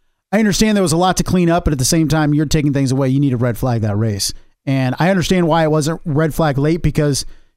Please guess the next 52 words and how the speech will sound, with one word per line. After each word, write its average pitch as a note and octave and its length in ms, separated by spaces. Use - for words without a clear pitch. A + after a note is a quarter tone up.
you D#3 160
were D#3 100
on E3 100
the D#3+ 60
next D#3+ 200
to E3 60
last D3 220
lap. D3+ 160
You D3+ 80
were D3+ 60
coming G3 340
to E3 100
the C#3 100
white, C3 440
basically. D3 420
So E3 120
there D#3+ 100
really G3 220
wasn't E3 360
much C#3+ 220
time C3 500
to C3+ 180
red B2+ 280
flag C#3 340
it A2 160
then. A#2+ 460
Um, C3 400
you C3 80
still G3 280
could F3+ 340
and C3 100
just C#3 140
made C#3+ 160
it C3 80
a B2+ 40
one-lap C3 440
shootout. B2 540
But D3 320
I D3+ 80
would D#3+ 140
really F#3 260
like F3 200
to E3 100
see F3 140
a C#3 120
hard F3+ 320
and F#3+ 160
fast E3+ 380
rule. D3 280
Everybody F3+ 400
understands E3 540
it. D#3 180